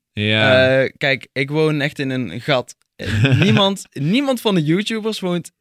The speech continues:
Speaker 2: in de buurt van waar ik woon. De enige die een beetje dichtbij woont is volgens mij Rudy.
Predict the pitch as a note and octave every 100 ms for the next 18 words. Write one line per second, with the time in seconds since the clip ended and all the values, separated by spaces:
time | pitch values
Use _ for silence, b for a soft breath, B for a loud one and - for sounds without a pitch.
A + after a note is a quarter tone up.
0 | _ - E3 D3+ D3 D#3 D#3 - A#2+ C3+
1 | B2+ A#2+ A2+ A#2 G2+ F#2+ - - B2+ -
2 | F3+ E3+ D3 D#3 G#2 C#3 D3+ D3+ D3 C3
3 | C3+ C#3 C#3 C3+ C3 - B2+ B2 A2 B2+
4 | E3+